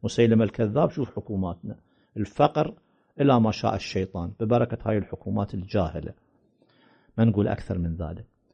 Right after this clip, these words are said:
الفقر إلى ما شاء الله، البطالة إلى ما شاء الله،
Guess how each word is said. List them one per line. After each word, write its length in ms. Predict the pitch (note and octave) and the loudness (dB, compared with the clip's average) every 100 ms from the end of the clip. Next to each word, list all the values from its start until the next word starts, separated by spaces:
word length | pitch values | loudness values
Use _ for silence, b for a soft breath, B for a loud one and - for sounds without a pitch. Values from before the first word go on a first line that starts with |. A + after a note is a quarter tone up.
| A2+ | -2
الفقر 640 | A2 - D3 D3 C3+ - | -2 2 2 4 0 2
إلى 180 | A#2 G#2+ | 2 2
ما 120 | F#2 | 0
شاء 280 | - F2+ E2+ | -2 -6 -8
الله، 240 | F2 E2+ F2 - | -8 -12 -12 -10
البطالة 720 | F#2+ F#2 G2 G#2 B2+ B2+ A2+ | -8 -4 -2 2 4 6 6
إلى 300 | A#2 A2+ G#2 | 4 2 2
ما 140 | F#2 F2+ | 2 -2
شاء 280 | - F#2+ F2 | -4 -8 -8
الله، 240 | F2 E2 | -8 -8